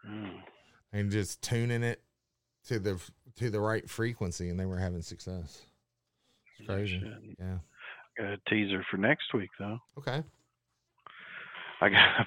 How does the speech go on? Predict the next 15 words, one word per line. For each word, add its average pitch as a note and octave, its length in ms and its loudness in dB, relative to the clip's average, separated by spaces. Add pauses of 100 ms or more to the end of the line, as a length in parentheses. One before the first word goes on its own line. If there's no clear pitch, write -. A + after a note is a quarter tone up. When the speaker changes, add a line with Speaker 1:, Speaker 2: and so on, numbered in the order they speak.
(120)
Speaker 1:
fucking F2+ 320 6
badass F2 440 2 (100)
article. - 500 -4 (680)
I've A2+ 80 2
had A2+ 200 10
it - 180 2
for F#2 300 -2 (100)
a G2 60 -6
minute, F#2+ 300 -4 (640)
but, G2+ 220 10 (140)
um, G2 440 6 (1900)
here's, A2 340 6 (840)
here's G2+ 220 4
the G2 100 6
headline. F2+ 380 6